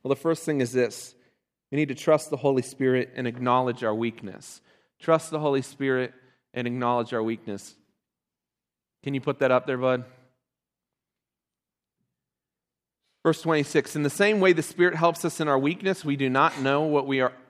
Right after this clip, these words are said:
we ought to pray for." And so prayer, prayer acknowledges our weakness.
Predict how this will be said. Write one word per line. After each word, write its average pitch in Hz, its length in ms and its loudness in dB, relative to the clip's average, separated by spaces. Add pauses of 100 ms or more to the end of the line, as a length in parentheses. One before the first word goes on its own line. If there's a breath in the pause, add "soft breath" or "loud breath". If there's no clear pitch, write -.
we 139 200 2
ought 127 180 4
to 143 60 -6
pray 143 260 0
for." 104 400 -10 (1160)
And 143 120 -2
so 170 220 2
prayer, 175 760 4 (1400)
prayer 233 280 2
acknowledges 147 880 0
our 143 140 2
weakness. - 800 -6